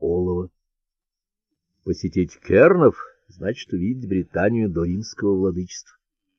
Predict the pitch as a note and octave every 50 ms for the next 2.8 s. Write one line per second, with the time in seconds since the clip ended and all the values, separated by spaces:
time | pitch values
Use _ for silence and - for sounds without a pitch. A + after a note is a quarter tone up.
0 | _ _ _ - - A2 - - A2 F#2+ F#2+ E2+ F#2+ F#2 F#2+ F#2+ F#2 F#2+ F2 D#2+
1 | F2+ F#2 F2+ E2 F2 F2+ F2+ F2+ F#2 - _ _ _ _ _ _ _ _ _ _
2 | _ _ - - G2 F2 E2 - - F2+ - - F#2+ F#2 G#2+ A2+